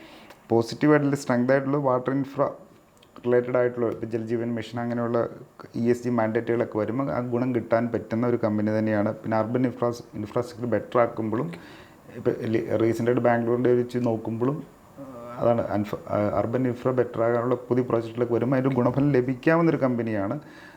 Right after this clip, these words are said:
ഏഹ്, അതുപോലെ തന്നെ ഒരു ഹെൽത്തി റിട്ടേൺ റേഷ്യോസൊക്കെയാണ് കാണിക്കുന്നത്. അസറ്റ് ലൈറ്റ് പ്രോജക്ട് ബേസ്ഡ് ആയിട്ടുള്ള ഒരു മോഡൽ വർക്കിംഗ് ആണ് ഇവർക്കുള്ളത്. ഏഹ്, റോബസ്റ്റ് ആയിട്ടുള്ള ക്യാഷ്,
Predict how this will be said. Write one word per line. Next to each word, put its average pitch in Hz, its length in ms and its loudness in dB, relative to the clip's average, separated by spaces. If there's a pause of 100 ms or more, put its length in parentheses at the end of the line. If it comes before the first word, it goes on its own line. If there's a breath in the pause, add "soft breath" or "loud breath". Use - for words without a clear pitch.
(260 loud breath)
ഏഹ്, 107 440 2 (220)
അതുപോലെ 123 300 4
തന്നെ 131 140 2
ഒരു 135 200 2
ഹെൽത്തി 120 260 0
റിട്ടേൺ 127 380 0
റേഷ്യോസൊക്കെയാണ് 123 580 0
കാണിക്കുന്നത്. 113 460 0
അസറ്റ് 107 200 -4
ലൈറ്റ് 120 320 2
പ്രോജക്ട് 113 360 0
ബേസ്ഡ് 120 240 2
ആയിട്ടുള്ള 107 220 -2
ഒരു 107 100 -6 (260)
മോഡൽ 110 240 2
വർക്കിംഗ് 117 440 0
ആണ് 113 100 0
ഇവർക്കുള്ളത്. 101 500 0 (760 loud breath)
ഏഹ്, 110 200 4
റോബസ്റ്റ് 117 320 2
ആയിട്ടുള്ള 120 220 4
ക്യാഷ്, 113 380 4